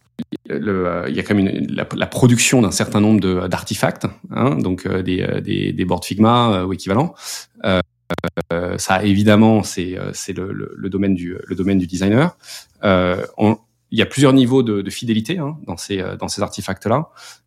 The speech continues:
Euh, pour aller vite, euh, alors, je vais juste, juste prendre un, un tout petit détour, euh, sur ce sujet-là, qui est, euh,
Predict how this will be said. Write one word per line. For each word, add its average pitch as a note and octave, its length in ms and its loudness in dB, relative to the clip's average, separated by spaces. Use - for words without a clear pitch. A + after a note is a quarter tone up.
Euh, F#2 340 -2
pour G2+ 180 0
aller G#2 160 8
vite, B2 400 2
euh, G1+ 460 -8
alors, - 360 -2
je - 80 -4
vais A2 80 6
juste, C3+ 180 2
juste - 320 -2
prendre A#2 180 4
un, G#2 180 0
un F#2+ 40 -6
tout - 100 -18
petit - 120 -8
détour, C3+ 540 2
euh, G2+ 160 0
sur G2+ 180 -6
ce - 100 -6
sujet-là, A2+ 580 2
qui A#2 320 2
est, C3+ 340 4
euh, G2+ 480 -2